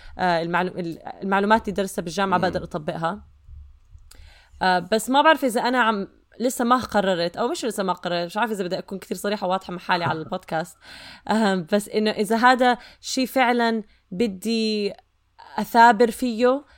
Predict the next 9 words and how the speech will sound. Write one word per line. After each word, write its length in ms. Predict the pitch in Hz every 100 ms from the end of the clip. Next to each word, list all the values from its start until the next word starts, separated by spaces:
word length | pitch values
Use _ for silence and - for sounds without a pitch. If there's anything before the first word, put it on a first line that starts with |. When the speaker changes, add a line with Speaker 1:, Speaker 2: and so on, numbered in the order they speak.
| _
Speaker 1:
لمدى 360 | 190 202 208 208
طويل، 420 | 208 220 233 269
لأنه 320 | 262 208 220
صراحة 460 | 208 233 240 247 233 - -
م-، 120 | 214 214
ما 100 | 226
بعرف 280 | 240 233 220
إذا 180 | 208
ال 120 | 196